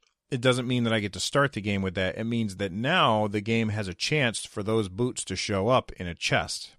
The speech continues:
that kind of thing. Anyway, I got, I got distracted. So that's what happens when you die. When you don't die, let's say that you make it all the way through the first level. You will have a random, um, boss to fight.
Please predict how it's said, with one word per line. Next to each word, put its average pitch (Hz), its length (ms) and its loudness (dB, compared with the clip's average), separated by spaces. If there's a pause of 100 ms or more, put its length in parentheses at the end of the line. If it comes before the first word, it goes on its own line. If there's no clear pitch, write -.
(240)
that 98 160 -4
kind 73 180 -10
of - 60 -14
thing. - 220 -18 (1160)
Anyway, 113 440 0
I 110 80 -2
got, 110 200 0 (120)
I 98 80 -4
got 98 100 -4
distracted. - 640 -6 (500)
So 113 200 2
that's 131 260 4
what 120 120 0
happens 110 320 -2
when 101 120 -2
you 95 100 -2
die. 76 300 -6
When 117 220 0
you 120 100 0
don't 131 260 0
die, 90 160 -4
let's 95 220 -6
say 139 180 0
that 127 140 -2
you 127 100 -6
make 123 260 -2
it 113 100 -4
all 107 260 0
the 117 80 0
way 117 160 0
through 113 300 -2
the 104 60 -6
first 110 360 -4
level. 104 380 -4 (540)
You 113 140 0
will 117 140 2
have 110 360 2
a 101 200 0
random, 110 720 0 (140)
um, 90 580 -4 (140)
boss 104 460 0
to 107 100 -10
fight. 69 340 -10